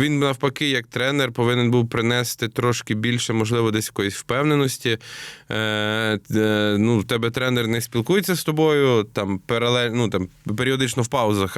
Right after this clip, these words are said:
а він з тобою постійно грає і сидить. Я розумію, що тренер може поступатися в скілу певним гравцям, але, ну, він думає постійно, він же ж мозок команди, як не крути. І зараз він якраз став на місце A G L.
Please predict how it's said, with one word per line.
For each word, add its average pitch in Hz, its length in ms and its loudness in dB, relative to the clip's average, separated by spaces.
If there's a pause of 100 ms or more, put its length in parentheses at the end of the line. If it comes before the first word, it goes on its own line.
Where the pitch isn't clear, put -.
а 101 520 0
він 113 140 0
з 117 60 -8
тобою 123 280 -2
постійно 117 360 -2
грає 120 280 0
і 101 40 0
сидить. 107 440 -4 (240)
Я 120 80 -2
розумію, 160 280 0
що 139 120 -2
тренер 131 280 0
може 117 240 0
поступатися 113 560 -2
в 95 40 -8
скілу 110 400 2
певним 98 380 0
гравцям, 113 440 -2 (400)
але, 120 560 0
ну, 120 200 2
він 117 200 2
думає 131 420 2
постійно, 113 600 0
він 113 220 0
же 110 100 -2
ж - 100 -6
мозок 113 320 0
команди, 95 380 0
як 92 140 -4
не 98 100 -2
крути. 95 300 -2
І 92 80 2
зараз 120 260 -2
він 123 100 -2
якраз 123 280 -4
став 123 180 -2
на 123 80 2
місце 123 300 0
A 113 220 0
G 139 280 0
L. 156 140 -4